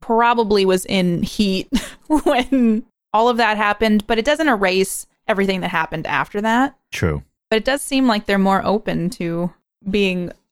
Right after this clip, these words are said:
Speaker 1: lovers again.
Speaker 2: I mean, she said yeah, so.
Speaker 1: Mm-hmm.
Speaker 2: The next morning, Mercer and Grayson are a bit hungover on the bridge. Bortus and Isaac detect a nearby spatial anomaly, so Grayson, Malloy, and Isaac take a shuttle to investigate more closely.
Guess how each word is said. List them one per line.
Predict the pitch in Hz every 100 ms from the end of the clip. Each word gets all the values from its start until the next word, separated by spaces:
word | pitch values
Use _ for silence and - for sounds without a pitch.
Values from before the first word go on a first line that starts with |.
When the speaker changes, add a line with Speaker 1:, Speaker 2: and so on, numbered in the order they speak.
| -
Speaker 1:
lovers | 214 226 226 185
again. | 175 160 147 170 202 _
Speaker 2:
I | 90
mean, | 85 85
she | - 87
said | 101 98
yeah, | 110 131
so. | 113 - 92 90 - _ _
Speaker 1:
Mm-hmm. | 208 208 214 240 269 _ _ -
Speaker 2:
The | 101
next | 117 117 -
morning, | 113 117 135 123
Mercer | 104 - 95
and | 90
Grayson | 87 92 - 95
are | 90 90 87 85
a | 85 87 _
bit | - 208
hungover | - 123 120 101 90 76 87
on | 80 78
the |
bridge. | 73 76 71 113 - - _ _ -
Bortus | 98 98 -
and | 98
Isaac | 90 90 95 82
detect | 107 95 90 -
a | 90 87
nearby | 87 123 123 113
spatial | 107 - 101 95 90
anomaly, | 87 87 92 117 190
so | 135 85
Grayson, | 73 85 90 - 104 98
Malloy, | 80 80 90 98
and | 95 80
Isaac | 87 90 90 143
take | - 92
a | 87
shuttle | - 156 131 98 -
to | -
investigate | 85 80 - - 85 87
more | 69 69
closely. | 76 - 69 67 71 64